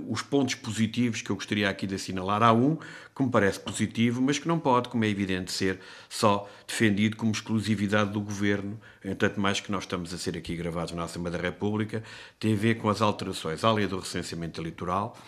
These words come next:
e aí o papel do governo é importante, porque o papel do governo apresenta uma proposta de lei que permite o res-,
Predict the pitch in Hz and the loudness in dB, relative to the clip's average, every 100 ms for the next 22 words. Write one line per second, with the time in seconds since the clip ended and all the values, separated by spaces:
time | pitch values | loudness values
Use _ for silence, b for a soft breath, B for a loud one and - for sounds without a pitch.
0 | B B 98 104 90 95 92 92 90 87 | B B 2 4 4 2 2 2 0 -2
1 | 95 82 - 101 92 - - 104 92 - | -2 -2 -4 -4 -4 -4 -8 -6 -6 -8
2 | - 82 90 85 85 87 92 80 73 B | -12 -6 -4 -4 -6 -4 -4 -4 -12 B
3 | B B - - 98 92 101 85 98 98 | B B -8 -6 -4 2 2 4 0 0
4 | 95 - 92 - 90 98 92 - 117 110 | -4 -2 -4 -2 -2 -2 -2 -4 -2 0
5 | 135 131 85 85 - | 0 -2 -6 -10 -10